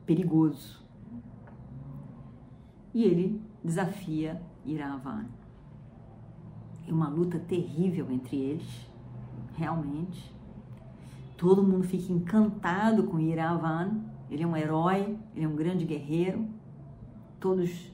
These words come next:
elogiam muito, falam muito, aplaudem muito. E, mas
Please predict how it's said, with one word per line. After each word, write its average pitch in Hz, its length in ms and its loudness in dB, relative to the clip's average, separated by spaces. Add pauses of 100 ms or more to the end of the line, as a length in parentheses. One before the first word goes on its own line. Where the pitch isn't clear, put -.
(140)
elogiam 175 560 6
muito, 226 560 12
falam 196 400 -4
muito, 220 420 10
aplaudem 202 920 2
muito. 220 800 10 (1200)
E, 180 400 2 (1000)
mas 175 720 4